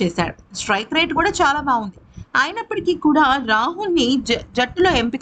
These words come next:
చేయకపోవడం చాలా బాధగా అనిపించింది. అయితే దీనికి సంబంధించి కేఎల్ రాహుల్ చాలా తీవ్రమైన భావోద్వేగానికి లోనయ్యాడు. అయితే బై-, బీసీసీఐ స్క్వాడ్ రిలీజ్ చేసిన రెండు నిమిషాలకి ఒక పోస్ట్ పెట్టాడు కేఎల్ రాహుల్. అదేంటి అంటే, "మౌనం అనేది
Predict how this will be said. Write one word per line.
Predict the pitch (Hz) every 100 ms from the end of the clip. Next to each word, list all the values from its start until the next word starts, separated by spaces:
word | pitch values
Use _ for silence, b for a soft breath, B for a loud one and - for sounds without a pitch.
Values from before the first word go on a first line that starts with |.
| 294
చేయకపోవడం | 240 220 - 233 370
చాలా | 175 214 196 254
బాధగా | 233 240 208 220 220
అనిపించింది. | 208 185 175 - 160 - _ B B B
అయితే | 226 269 320
దీనికి | 330 262 285 330
సంబంధించి | 285 240 247 240 214 262
కేఎల్ | 349 233 226 240 208
రాహుల్ | 202 254 349 339
చాలా | 254 214
తీవ్రమైన | 208 240 262 392 359 277 220
భావోద్వేగానికి | 180 196 202 240 208 180 170 170 175
లోనయ్యాడు. | 170 156 143 143 - B B B -
అయితే | 247 277 302
బై-, | 285 190 220 247
బీసీసీఐ | 262 254 311 359 330 311
స్క్వాడ్ | 320 - 247 240 254
రిలీజ్ | 254 277 277
చేసిన | 254 254 233
రెండు | 185 220 262
నిమిషాలకి | 302 285 277 285 247 - 302 202 - b b -
ఒక | 262
పోస్ట్ | 254 269 320 370 262
పెట్టాడు | 269 214 208
కేఎల్ | 262 226 214 214
రాహుల్. | 185 175 196
అదేంటి | 170 180 214 269
అంటే, | 254 240 262 190 185 B B -
"మౌనం | 269 285 349 415
అనేది | 359 285 277 294 254 269